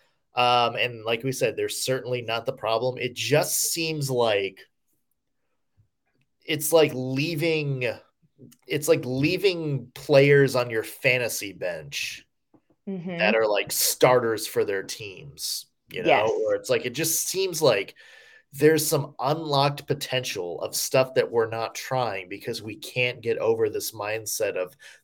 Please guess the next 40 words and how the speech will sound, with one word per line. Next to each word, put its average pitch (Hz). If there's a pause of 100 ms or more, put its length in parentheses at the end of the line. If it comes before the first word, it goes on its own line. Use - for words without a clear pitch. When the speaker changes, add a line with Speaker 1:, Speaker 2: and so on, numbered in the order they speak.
Speaker 1:
this 131
is 123
what 113
the 123
lines 104
have -
to -
look 95
like. -
Speaker 2:
Mm-hmm. 160 (580)
Speaker 1:
That's, 123
that's 151
the 165
point 120
I'm 92
getting 87
at. -
I 107
mean, 110
it 117
Speaker 2:
Yes. 143
Speaker 1:
just -
seems 143
like, 104
especially 143 (300)
if 123
the -
Predators 147
get 135
through 127
this 120
road 104
trip -
and 92
things 104
don't 104
work 101
out, 95 (960)
it, -
it 127